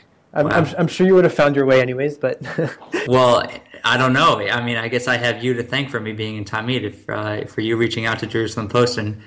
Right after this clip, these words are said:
Speaker 2: pushing that article. Maybe I wouldn't have chosen Michigan
Speaker 1: Uh,
Speaker 2: otherwise, and maybe I wouldn't have fallen into Tamid. <laughs>
Speaker 1: I think it was destiny, Dan.
Speaker 2: <laughs> But really, that's, that's a great lesson that,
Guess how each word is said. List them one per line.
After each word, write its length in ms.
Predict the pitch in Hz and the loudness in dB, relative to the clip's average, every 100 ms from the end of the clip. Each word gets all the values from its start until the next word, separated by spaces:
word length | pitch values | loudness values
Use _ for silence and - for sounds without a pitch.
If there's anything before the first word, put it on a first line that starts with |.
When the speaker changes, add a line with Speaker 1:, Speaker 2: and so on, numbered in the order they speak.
| _ - | _ -8
Speaker 2:
pushing 280 | - 120 123 | -2 0 0
that 120 | 110 | 0
article. 500 | 110 120 117 98 95 - | 2 0 0 -4 -8 -10
Maybe 200 | 107 104 | -6 -4
I 40 | |
wouldn't 260 | 107 113 110 | -2 -2 -4
have 180 | 104 - | -8 -2
chosen 340 | 120 113 110 | 2 2 0
Michigan 360 | 120 123 160 104 | 2 2 2 0
Speaker 1:
Uh, 60 | |
Speaker 2:
otherwise, 400 | 101 107 107 101 | -4 -4 -2 -2
and 220 | 110 113 101 - - - | -4 -6 -8 -16 -14 0
maybe 220 | 120 123 | 4 6
I 40 | |
wouldn't 200 | 120 120 | 6 6
have 100 | 120 | 4
fallen 280 | 110 117 113 | 2 2 2
into 180 | 107 - | -4 -4
Tamid. 420 | 117 117 120 - - | -4 0 0 -2 -6
<laughs> 120 | - | -2
Speaker 1:
I 180 | 160 165 | 4 4
think 240 | 165 170 160 | 4 2 2
it 40 | |
was 180 | 160 131 | 0 2
destiny, 400 | 143 139 131 123 | 0 0 -4 -4
Dan. 180 | 127 123 | -4 -4
Speaker 2:
<laughs> 1000 | 123 147 143 147 143 147 127 139 - - - - - - _ - | -2 0 2 0 2 0 2 0 -2 -8 -18 -18 -18 -20 _ -12
But 200 | 120 123 | 0 4
really, 160 | 131 127 | 6 6
that's, 200 | 117 120 | 4 2
that's 220 | 123 127 | 0 0
a 40 | |
great 300 | 127 120 113 | 0 0 0
lesson 360 | 110 107 107 104 | -2 -6 -8 -8
that, 280 | 104 101 | -8 -8